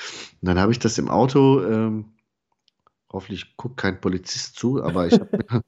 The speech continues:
<laughs> im Auto Magenta T V, habe ich mir mein Handy, äh, da unten in die Ablage gelegt und Magenta T V angehabt und den Sound auch über den, über den Lautsprecher vom Auto gehabt.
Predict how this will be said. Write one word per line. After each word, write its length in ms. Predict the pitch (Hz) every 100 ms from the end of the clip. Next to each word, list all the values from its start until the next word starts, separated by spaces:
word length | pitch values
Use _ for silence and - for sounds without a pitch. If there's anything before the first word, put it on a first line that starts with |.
| _ -
<laughs> 300 | - _ -
im 160 | 101
Auto 400 | 71 107 131 120
Magenta 500 | 110 104 98 127 135
T 160 | 127 113
V, 300 | - 117 123
habe 100 | 117
ich 120 | 117
mir 160 | 113 107
mein 160 | 95
Handy, 340 | 98 127 123 120
äh, 380 | 104 110 113 107
da 80 |
unten 220 | 90 120 117
in 100 | 107
die 100 | 107
Ablage 460 | - 110 117 117
gelegt 280 | 107 110 -
und 80 | 101
Magenta 340 | 92 101 127
T 160 | 110 117
V 160 | - 104
angehabt 420 | 110 107 110 -
und 300 | 101 98 101
den 120 | 101
Sound 360 | - 98 120 -
auch 200 | 107 -
über 260 | 101 107
den, 180 | 101 95
über 240 | - 113
den 180 | 95 90 - - - - -
Lautsprecher 540 | 101 107 - 120 113 107
vom 200 | 107 82
Auto 240 | 110 113
gehabt. 280 | 104 107